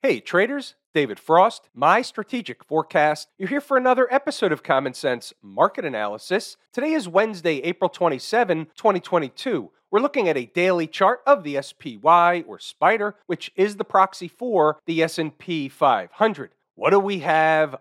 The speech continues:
on the docket today? There's a whole host of things on the docket. In fact, one of the main things on the docket is the thing the market did in the first part of the day and the thing the market did in the second part of the day.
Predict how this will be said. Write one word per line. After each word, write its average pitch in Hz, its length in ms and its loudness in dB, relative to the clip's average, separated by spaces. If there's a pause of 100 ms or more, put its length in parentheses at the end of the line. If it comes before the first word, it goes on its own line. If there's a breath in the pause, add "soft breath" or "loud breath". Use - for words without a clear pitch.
(120)
on 190 200 2
the 190 80 -2
docket 160 480 -2
today? 127 320 -2 (320)
There's 196 180 2
a 180 60 4
whole 208 240 4
host 240 320 2
of - 80 -18
things 196 260 -4
on 196 120 2
the 202 60 -2
docket. 196 560 2 (360)
In 170 100 -2
fact, 190 520 0 (260)
one 208 180 2
of 240 80 2
the 220 80 2
main 185 520 -2
things 180 340 -2
on 160 100 4
the 151 80 -2
docket 143 640 0 (260)
is 180 220 0
the 156 100 -6
thing 277 400 0
the 269 60 4
market 214 500 4
did 185 320 2
in 139 200 -10
the 120 60 -12
first - 440 0
part 247 240 4
of 220 80 -6
the 226 80 -8
day 220 480 0 (360)
and 151 160 -2
the 143 40 -8
thing 233 320 0
the 214 80 -2
market 202 420 4
did 196 200 4
in 170 100 -4
the 139 80 -8
second 262 480 -4
part 175 240 6
of 160 80 -2
the 151 80 -10
day. 139 460 0